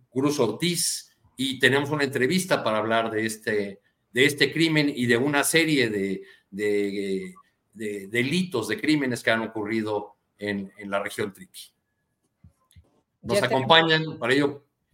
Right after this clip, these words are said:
Speaker 1: Pascual González y Octavio de Jesús Díaz, dirigentes de, del mut. Octavio, buenas tardes.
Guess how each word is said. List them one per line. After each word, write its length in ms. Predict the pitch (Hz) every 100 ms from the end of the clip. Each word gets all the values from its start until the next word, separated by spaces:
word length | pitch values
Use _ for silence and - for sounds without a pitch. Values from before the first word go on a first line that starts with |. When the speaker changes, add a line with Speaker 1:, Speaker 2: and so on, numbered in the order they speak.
| -
Speaker 1:
Pascual 360 | 123 143 147 139
González 840 | 131 127 180 180 170 165 - - _ _ _ -
y 320 | 123 123 123
Octavio 520 | 117 - 135 135 127
de 60 | 113
Jesús 640 | 117 117 127 127 - - _ _ _ _ -
Díaz, 440 | 143 160 151 147
dirigentes 600 | 113 104 127 127 127 117
de, 400 | 107 110 104 - 101
del 200 | 113 113
mut. 360 | 120 117 - _ _ _ _ _ _
Octavio, 540 | 123 123 180 160 131 - _ _ _ _ _ _ _
buenas 300 | 139 147 139
tardes. 540 | 147 120 - - -